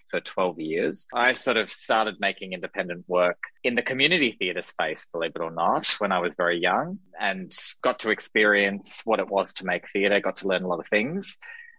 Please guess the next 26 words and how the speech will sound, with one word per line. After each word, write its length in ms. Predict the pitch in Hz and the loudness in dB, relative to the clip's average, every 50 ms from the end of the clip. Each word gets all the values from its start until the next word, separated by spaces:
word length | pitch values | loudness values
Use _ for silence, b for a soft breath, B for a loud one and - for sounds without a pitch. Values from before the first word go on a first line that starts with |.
| _ _ | _ _
And 140 | - 120 120 | 0 4 4
then 80 | 123 123 | 6 6
over 160 | 131 127 113 | 4 4 4
the 100 | 107 113 | 2 2
years, 280 | 101 98 107 110 104 - | 2 4 4 2 2 2
started 260 | - 113 95 95 90 | 2 2 2 2 0
a 60 | - | -4
company, 380 | - - 131 139 123 165 165 165 | -4 -6 -4 -4 -4 -4 -4 -2
started 280 | - - 101 95 87 | 0 0 0 0 0
Apocalypse 760 | 87 - - 117 110 - 131 127 135 131 - - - - - | -2 -6 -8 -8 -6 -2 0 0 0 0 -2 -4 -6 -6 -4
to 280 | - - - 98 92 92 | -4 -2 0 0 0 0
be 140 | 76 - 98 | 2 2 2
able 240 | 95 95 85 85 82 | 2 2 2 -2 -6
to 120 | - - | -10 -8
make, 280 | 92 90 87 87 87 - B B B B - _ - | -4 -2 -2 -2 -2 -4 B B B B -16 _ -2
uh, 180 | 87 82 85 85 | 0 2 2 0
works 480 | 80 80 98 101 101 98 - - - | 0 2 4 4 4 4 2 -2 -2
that 180 | - 92 87 87 | 0 2 0 2
I 120 | 98 90 85 | 2 -2 -2
thought 240 | - - 92 80 - | 0 -2 -2 -2 -2
weren't 240 | - 85 87 92 92 | -2 -2 -2 0 0
being 360 | - 98 90 90 87 90 90 87 | 2 4 4 4 2 0 -2 -2
represented 540 | 95 95 - - 95 87 90 90 92 - - | -2 -2 0 0 -2 -2 -2 -4 -6 -6 -4
on 140 | 95 92 95 | -4 -4 -4
stage. 600 | - - - 101 95 101 120 143 - - - - - | -4 0 2 4 4 4 4 2 2 0 0 0 2
Uh, 260 | - - 80 82 80 | 2 2 2 0 0